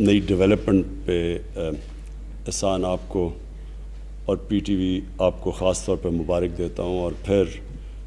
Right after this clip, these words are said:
ये जो I Media, अ, अ, खालिद आपको, अ, cable की, अ, operators की तरफ से जो आप, अ, ने आज contract sign किया, आप सबको मुबारक देता हूँ।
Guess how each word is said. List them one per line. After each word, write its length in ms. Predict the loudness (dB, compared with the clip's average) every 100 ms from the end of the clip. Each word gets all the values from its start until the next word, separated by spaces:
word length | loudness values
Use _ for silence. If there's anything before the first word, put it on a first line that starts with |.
| -6
ये 80 | -4
जो 160 | 0
I 120 | 2 4
Media, 400 | 4 4 2 2
अ, 100 | -2 -8 -12 -12 -12 -14 -14 -12 -12 -14 -10 -2 0 0 -2 -4 -10 -12 -12 -14 -14 -12 -12 -12 -12 -12 -12 -12 -12 -12 -12 -12 -12 -12
अ, 400 | -12 -6 -4 -4 -8 -14 -12 -4
खालिद 400 | 4 4 6 4
आपको, 520 | 2 0 0 2 2
अ, 460 | -2 -2 2 4 2 -6 -12 -12 -12 -14 -14 -14 -14 -14 -2 2
cable 340 | 6 6 4
की, 260 | 0 -6 -2
अ, 400 | 0 0 0 -2
operators 420 | -2 0 0 -4
की 100 | -6
तरफ 240 | -4 -4
से 200 | -4 -6 -8 -12 -14 -14 -14 -12 -12 -14 -12 -8
जो 200 | -2 2
आप, 360 | 2 0 0
अ, 160 | 2 4
ने 140 | 2 2
आज 220 | 0 2
contract 380 | 2 4 2 0
sign 240 | 0 2
किया, 160 | 2 2
आप 100 | 2
सबको 300 | 0 2 0
मुबारक 360 | 2 2 2
देता 320 | -2 -6 -6
हूँ। 160 | -10